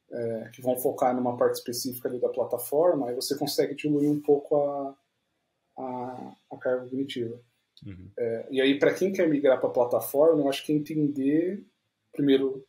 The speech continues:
Speaker 1: se, qual espaço que aquela empresa te dá. Se é uma empresa grande, sei lá, Mercado Livre, até a Neon agora a gente tem mais times, provavelmente você vai ter um time ali que foca mais em banco de dados, em plataforma. Então você vai ter que saber programar,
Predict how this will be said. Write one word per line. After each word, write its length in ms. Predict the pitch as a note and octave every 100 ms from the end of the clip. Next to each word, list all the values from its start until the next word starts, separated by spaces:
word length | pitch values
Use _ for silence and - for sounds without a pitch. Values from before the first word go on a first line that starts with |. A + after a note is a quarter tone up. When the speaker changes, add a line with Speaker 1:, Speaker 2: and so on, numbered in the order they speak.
| _
Speaker 1:
se, 260 | - - - - _ _ _
qual 160 | - E3+
espaço 380 | G3 - E3+ -
que 80 | F3
aquela 220 | D#3+ E3
empresa 340 | - D#3+ D#3
te 160 | D#3 -
dá. 240 | C#3 A#2+ - _ _ _ _ _ _ _
Se 320 | - - C3 C3+
é 60 |
uma 160 | D3+ E3
empresa 340 | - D3 C#3+
grande, 520 | A#2+ B2 F3 D#3 A#2 - _ _
sei 140 | -
lá, 260 | B2 A2+ A2+ - _
Mercado 460 | C#3 A2+ B2+ A#2+
Livre, 380 | A2+ C3 D3+ -
até 160 | A#2+ C#3+
a 40 |
Neon 220 | C#3+ C3
agora 200 | B2+ B2
a 20 | A#2+
gente 240 | B2+ -
tem 340 | B2+ A#2+ A#2 -
mais 200 | B2 A#2+
times, 540 | A#2+ F3 F3+ C#3+ - - _ _ _ _ - -
provavelmente 320 | D3 E3 D#3+
você 100 | F3
vai 60 | D#3+
ter 300 | D#3+ E3 E3
um 60 |
time 320 | D#3+ - D#3
ali 200 | D3+ D3
que 140 | D3+ F#3
foca 420 | - E3+ D#3+ E3
mais 220 | D#3 D3+
em 60 | D#3
banco 240 | E3 D#3+
de 160 | - F3+
dados, 300 | D#3 C#3 C#3
em 80 | D3
plataforma. 560 | C#3 - - D3+ A#2
Então 120 | A2+
você 160 | B2+ C3
vai 80 | B2
ter 80 | C3+
que 80 |
saber 300 | - C3 B2+
programar, 720 | - B2+ B2 B2 B2+ E3 -